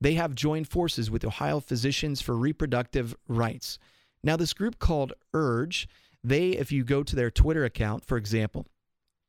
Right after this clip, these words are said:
they are for, uh, or they believe that parental involvement laws for abortion are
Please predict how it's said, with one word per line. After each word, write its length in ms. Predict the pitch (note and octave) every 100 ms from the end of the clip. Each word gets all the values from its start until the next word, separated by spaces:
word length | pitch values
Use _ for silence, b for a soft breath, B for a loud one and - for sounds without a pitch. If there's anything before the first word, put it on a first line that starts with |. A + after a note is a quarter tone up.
| - -
they 160 | C#3+
are 120 | E3+ D#3+
for, 440 | - D3+ D3 D3 b b b b b
uh, 180 | A#2+ A#2
or 220 | - C#3 C3
they 200 | C#3 E3+
believe 560 | D#3 C#3 F#3+ E3+ B2+
that 180 | B2+ A#2
parental 400 | - C3+ D3 D#3
involvement 460 | A#2+ B2+ D3+ D3+ -
laws 260 | A#2 A#2
for 140 | - A#2
abortion 440 | G#2+ A#2+ A#2 -
are 280 | A#2 A#2+